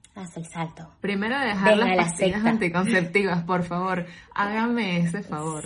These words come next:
Speaker 1: Sí.
Speaker 2: Dejen las pastillas anticonceptivas.
Speaker 1: Y recu-, eso, y recuerden,
Speaker 2: Porque
Speaker 1: muchachos.
Speaker 2: las destruye mentalmente. Las
Speaker 1: Sí, el
Speaker 2: destruye
Speaker 1: cuerpo.
Speaker 2: mentalmente. Y
Speaker 1: Todo.
Speaker 2: utilicen la copa o las pantaletas.
Speaker 1: Ujú.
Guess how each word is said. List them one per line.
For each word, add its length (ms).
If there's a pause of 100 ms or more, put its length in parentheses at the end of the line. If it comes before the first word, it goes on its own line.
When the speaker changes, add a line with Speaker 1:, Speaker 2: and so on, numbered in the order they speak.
(120)
Speaker 1:
Sí. 280
Speaker 2:
Dejen 240
las 120
pastillas 400
anticonceptivas. 1000 (200)
Speaker 1:
Y 300
recu-, 380
eso, 240
y 100
recuerden, 480
Speaker 2:
Porque 220
Speaker 1:
muchachos. 260
Speaker 2:
las 160
destruye 560
mentalmente. 960 (180)
Las 160
Speaker 1:
Sí, 80
el 80
Speaker 2:
destruye 240
Speaker 1:
cuerpo. 320
Speaker 2:
mentalmente. 300 (100)
Y 140
Speaker 1:
Todo. 160
Speaker 2:
utilicen 760 (720)
la 300
copa 540
o 280
las 280
pantaletas. 720 (240)
Speaker 1:
Ujú. 160